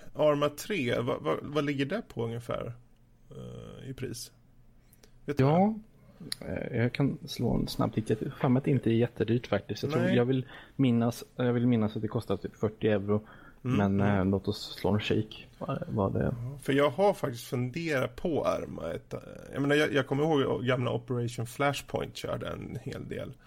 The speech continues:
Speaker 1: Och, eh, när de då... Eh,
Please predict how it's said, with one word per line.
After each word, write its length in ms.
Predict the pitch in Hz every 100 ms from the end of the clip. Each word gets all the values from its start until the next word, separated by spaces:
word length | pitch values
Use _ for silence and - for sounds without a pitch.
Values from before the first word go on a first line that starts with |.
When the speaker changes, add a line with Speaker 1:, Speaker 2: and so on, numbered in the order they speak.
| - - - - -
Speaker 1:
Och, 360 | 120 120 -
eh, 100 | 110
när 140 | 117 120
de 220 | 120 120
då... 220 | 120 117 120 - -
Eh, 380 | - - - -